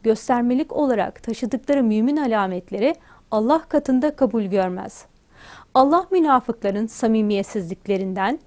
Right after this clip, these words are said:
gizli kaldığını düşündükleri yönlerinden haberdardır ve onları da ortaya çıkaracak olandır.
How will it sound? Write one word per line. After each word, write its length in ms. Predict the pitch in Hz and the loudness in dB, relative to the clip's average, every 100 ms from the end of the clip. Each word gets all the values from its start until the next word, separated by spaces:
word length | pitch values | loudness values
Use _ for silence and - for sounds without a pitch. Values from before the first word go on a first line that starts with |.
| _ - - 226 | _ -20 -10 -2
gizli 300 | 220 240 339 | 0 2 2
kaldığını 760 | 311 311 285 240 233 220 170 | 2 2 4 4 4 2 0
düşündükleri 680 | 214 - 220 202 - 226 214 | -6 -2 -2 -2 2 2 2
yönlerinden 640 | 214 202 208 202 226 277 | 2 0 0 0 0 -2
haberdardır 880 | 233 208 220 214 196 202 180 - - _ - _ | -2 2 4 4 4 2 2 -4 -14 _ -20 _
ve 80 | 233 | 0
onları 480 | - 233 233 302 311 | 4 4 4 2 4
da 180 | 269 320 _ _ | 4 2 _ _
ortaya 420 | 220 220 269 294 | 2 2 2 0
çıkaracak 560 | 285 - 240 202 208 208 | -2 0 2 2 -2 0
olandır. 520 | 190 185 185 196 - | -2 -2 -6 -10 -14